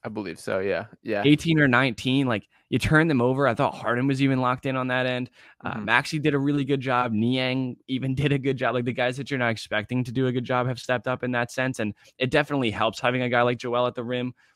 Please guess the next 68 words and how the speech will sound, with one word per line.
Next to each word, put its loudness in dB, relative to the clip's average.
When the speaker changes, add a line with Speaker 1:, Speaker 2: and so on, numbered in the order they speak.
Speaker 2:
to 0
defer 2
anyone 2
that 2
gets -2
to -4
the 0
paint, 0
and 0
they 2
do 0
a 2
good -2
job 0
of -2
switching -6
and -4
communicating -6
otherwise. -2
But -4
you -2
gotta 8
stay 6
locked 4
in 0
on 2
defense. 0
And 2
I 4
think -6
you -2
just, -4
you -4
know, 4
you -2
just -2
have 0
to -2
rely 0
on 0
your 0
guys 0
to -6
make -2
shots. 0
And -2
Speaker 1:
Mm-hmm. -10
Speaker 2:
to -4
me, 0
I, 4
I 0
think -2
they 2
have 0
a 2
lot 0
better 0
chance -2
of -2
making 2
more 4
shots -2
next -4
game -4
than 0
they 0
did -2
this -8